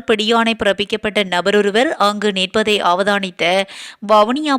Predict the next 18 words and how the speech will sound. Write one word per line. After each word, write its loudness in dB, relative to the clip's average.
போலீசார் 0
அவரை 2
மடக்கி -2
பிடித்தனர். -4
இதன்போது -2
அந்த -2
பகுதியில் -4
பதற்றமான -4
நிலைமை 0
ஏற்பட்டுள்ளது. -2
எனினும், 0
கைது 0
செய்யப்பட்ட -2
நபர் 0
போலீஸ் 0
நிலையத்துக்கு -2
அழைத்து -2
செல்லப்பட்டுள்ளார். -4